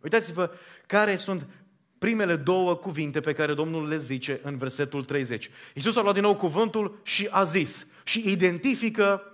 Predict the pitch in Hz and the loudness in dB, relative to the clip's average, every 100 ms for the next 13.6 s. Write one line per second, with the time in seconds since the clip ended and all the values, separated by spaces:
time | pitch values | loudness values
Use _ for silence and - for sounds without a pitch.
0 | _ - - 254 214 202 202 202 165 170 | _ -2 2 2 2 2 2 2 4 4
1 | 190 180 185 180 165 139 113 - - 247 | 4 2 2 0 -2 -4 -12 -14 -2 2
2 | 240 202 180 170 165 160 139 120 117 101 | 4 6 4 4 2 0 0 -4 -10 -12
3 | _ _ _ 190 220 302 285 - _ _ | _ _ _ 2 4 4 2 -6 _ _
4 | _ _ _ _ _ _ _ - 160 107 | _ _ _ _ _ _ _ -2 -2 -2
5 | 85 _ _ _ _ _ _ _ _ _ | -8 _ _ _ _ _ _ _ _ _
6 | - 165 190 240 233 208 170 - 127 147 | -10 -2 0 0 -2 -2 -2 0 0 -2
7 | 165 - _ _ _ _ - - _ 165 | -6 -18 _ _ _ _ -20 -20 _ 2
8 | 233 254 208 170 170 - - 202 202 - | 2 2 -4 -2 -2 -2 -4 -4 -4 -2
9 | 156 147 180 170 156 - - 151 151 151 | -2 -2 -6 -4 -4 -4 -2 -2 -2 -6
10 | - 156 247 254 220 240 196 190 190 170 | -6 -4 -4 -6 -6 -4 -4 -6 -6 -6
11 | 170 170 143 156 160 _ _ _ _ _ | -6 -6 -6 -6 -10 _ _ _ _ _
12 | _ _ _ _ - 120 135 226 320 302 | _ _ _ _ -16 -12 -2 2 4 4
13 | 269 - 226 - 110 98 | 2 0 -2 -2 -4 -6